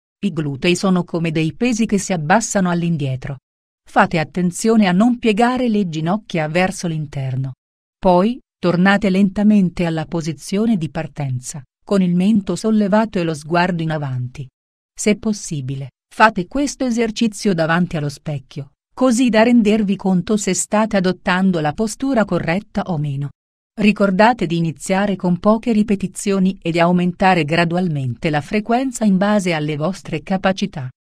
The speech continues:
Quattro. Allenamento della forza.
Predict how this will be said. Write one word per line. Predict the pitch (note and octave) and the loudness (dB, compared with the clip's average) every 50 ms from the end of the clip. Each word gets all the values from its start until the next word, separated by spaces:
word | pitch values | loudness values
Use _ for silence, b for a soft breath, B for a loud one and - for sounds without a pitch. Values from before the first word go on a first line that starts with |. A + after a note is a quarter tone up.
| _ _ _ _ | _ _ _ _
Quattro. | - - C#3 C3+ B2+ - - C3 C3 - _ _ _ _ _ _ _ _ - | -2 0 0 0 0 -8 -12 -12 -12 -12 _ _ _ _ _ _ _ _ -4
Allenamento | F#3 F3 F3+ F3+ F3 F3 F3 F3+ G#3 B3 B3 A#3+ A#3+ A3 | -2 0 0 0 0 0 0 0 0 0 0 0 -2 -2
della | F3+ E3+ D3+ D3+ D#3+ | -4 -2 -4 -4 -4
forza. | - A3+ G3+ F#3 E3 - - - D3 | 0 0 0 0 0 -6 -12 -12 -12